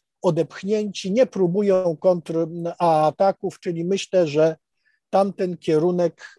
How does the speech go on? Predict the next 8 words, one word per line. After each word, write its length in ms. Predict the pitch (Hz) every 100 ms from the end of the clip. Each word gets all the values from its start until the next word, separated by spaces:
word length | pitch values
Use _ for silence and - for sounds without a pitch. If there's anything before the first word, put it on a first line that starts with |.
| -
no, 220 | 143 170
jest, 340 | 170 185 - _
będzie 400 | 147 185 170 180
w 40 |
jakiś 340 | 165 170 - 156
sposób 460 | - 175 - 165
kierunkiem 560 | _ 160 170 160 170 156
martwym, 600 | 165 151 113 - 101 95